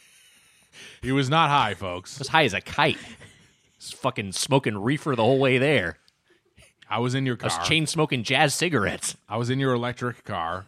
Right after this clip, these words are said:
Speaker 1: and it s-, didn't smell like anything. It smelled like a new car.
Speaker 2: Mm, yeah, well, I gotta, I gotta get a new car air freshener to cover up all the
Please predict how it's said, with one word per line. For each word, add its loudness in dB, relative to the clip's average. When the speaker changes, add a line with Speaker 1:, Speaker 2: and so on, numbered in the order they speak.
Speaker 1:
and -10
it -10
s-, -16
didn't -6
smell -6
like -8
anything. -10
It -16
smelled -8
like -12
a -12
new -10
car. -10
Speaker 2:
Mm, -6
yeah, -2
well, -6
I -8
gotta, -4
I -8
gotta -6
get -6
a -8
new -6
car -4
air -2
freshener -10
to -14
cover -4
up -4
all 0
the -6